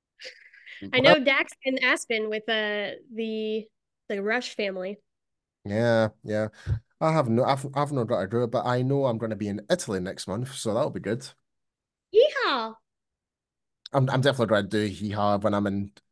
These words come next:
Speaker 2: Italy. They'll be like, "What, what the hell?"
Speaker 1: I'm doing a little Nashville, a little New Orleans, and neither of them have anything to do with the bachelorette party, so that's exciting.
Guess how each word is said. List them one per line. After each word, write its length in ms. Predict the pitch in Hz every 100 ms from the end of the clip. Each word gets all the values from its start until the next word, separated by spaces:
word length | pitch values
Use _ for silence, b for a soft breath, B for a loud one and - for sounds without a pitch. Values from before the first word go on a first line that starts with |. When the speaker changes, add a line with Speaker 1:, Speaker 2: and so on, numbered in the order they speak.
| -
Speaker 2:
Italy. 340 | 113 107 110 - - _ _ -
They'll 100 | 131
be 80 | 127
like, 300 | 101 110 -
"What, 120 | - -
what 160 | 123 143
the 80 | 107
hell?" 260 | 101 117
Speaker 1:
I'm 100 | 156
doing 220 | 403 440
a 20 | 392
little 240 | 339 269
Nashville, 480 | 240 247 - - 269
a 120 | 254
little 220 | 247 247
New 180 | 240 226
Orleans, 360 | 220 220 208 208
and 140 | 214
neither 380 | 208 208 220 226
of 140 | 214 196
them 300 | 220 208 202
have 260 | 190 214 220
anything 380 | 226 226 226 208
to 80 |
do 100 | 190
with 120 | 196 190
the 40 |
bachelorette 440 | 190 190 190 190
party, 300 | 190 131 73
so 260 | 190 226 -
that's 180 | - 226
exciting. 380 | - - -